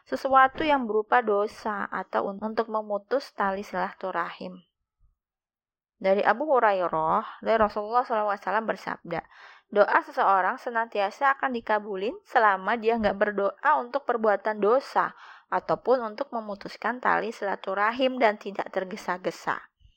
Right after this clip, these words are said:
Seorang sahabat bertanya, "Ya Rasulullah, apakah yang dimaksud dengan tergesa-gesa?"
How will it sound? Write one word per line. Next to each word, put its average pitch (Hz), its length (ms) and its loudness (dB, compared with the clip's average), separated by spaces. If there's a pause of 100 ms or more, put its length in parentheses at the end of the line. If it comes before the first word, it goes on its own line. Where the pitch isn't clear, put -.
(520)
Seorang 196 320 0
sahabat 240 320 0
bertanya, 277 640 2 (240)
"Ya 214 160 2
Rasulullah, 196 580 4 (220)
apakah 294 400 4
yang 370 160 -4
dimaksud 254 480 -2
dengan 214 240 -2
tergesa-gesa?" 214 960 0